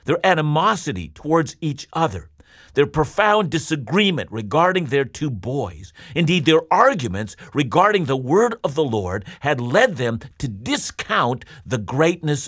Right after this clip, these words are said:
of their God. What then do we learn? Is it not this, that we drift from the Lord not only when we allow our passion to cool, but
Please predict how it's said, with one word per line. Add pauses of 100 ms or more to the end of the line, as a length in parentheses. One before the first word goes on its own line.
of
their
God. (440)
What
then
do
we
learn? (100)
Is
it
not
this, (360)
that
we
drift
from
the
Lord
not
only (160)
when
we
allow
our
passion
to
cool,
but